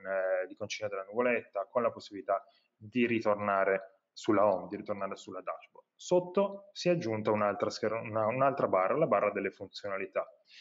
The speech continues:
Eh, in alto a sinistra abbiamo un cerca, cerca generico, io vado a cercare qualcosa qua dentro e automaticamente mi va a proporre tutti gli elementi che contengono appunto,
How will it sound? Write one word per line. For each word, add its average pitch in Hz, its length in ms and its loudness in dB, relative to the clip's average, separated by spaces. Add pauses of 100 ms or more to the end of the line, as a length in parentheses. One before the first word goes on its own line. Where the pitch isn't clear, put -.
(240)
Eh, 101 520 2
in 147 160 2
alto 170 260 4
a - 20 2
sinistra 170 460 0
abbiamo 107 220 2
un 107 100 -2
cerca, 95 500 -2 (880)
cerca 131 320 0
generico, 107 680 0
io 131 120 2
vado 113 200 4
a - 20 0
cercare 113 400 0
qualcosa 117 340 2
qua 139 140 0
dentro 110 500 0 (240)
e 120 160 -2
automaticamente 127 1080 0 (200)
mi 127 140 -4
va 104 240 2
a 104 180 2
proporre 98 800 0 (320)
tutti 151 320 -2
gli 113 80 0
elementi 107 500 0
che 107 100 -6
contengono 104 640 -4
appunto, 98 720 -12